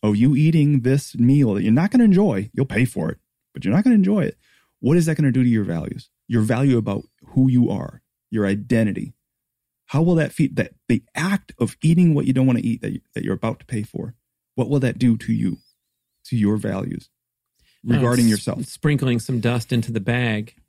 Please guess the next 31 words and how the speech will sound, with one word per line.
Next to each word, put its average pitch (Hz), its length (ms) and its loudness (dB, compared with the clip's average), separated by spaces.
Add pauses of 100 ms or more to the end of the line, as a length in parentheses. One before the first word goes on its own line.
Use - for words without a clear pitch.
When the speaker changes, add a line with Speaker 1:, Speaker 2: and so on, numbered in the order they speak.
(120)
Speaker 1:
What 113 140 -8
kind 107 100 0
of 107 60 2
Speaker 2:
whereby, 104 460 -2
Speaker 1:
dust? 101 180 -4
Yeah. - 60 -20 (320)
Speaker 2:
uh, 101 440 -4
I'm, 104 300 -4 (200)
I'm, 104 300 -6
I'm 110 120 -2
a 104 40 0
go 104 260 0
with 110 160 -2
the - 80 -6
flow 104 600 -4 (380)
kind 110 200 -4
of 101 80 -4
guy, 117 300 -2
and 110 120 -2
I'm 107 80 -2
not 101 180 -4
one 104 180 -2
to - 100 -6
make 98 200 -4
waves. 107 480 -4
And 101 160 -2
so 110 220 0
I 107 80 -2
do 110 200 0
that, 107 260 -4 (240)
um, 98 480 -6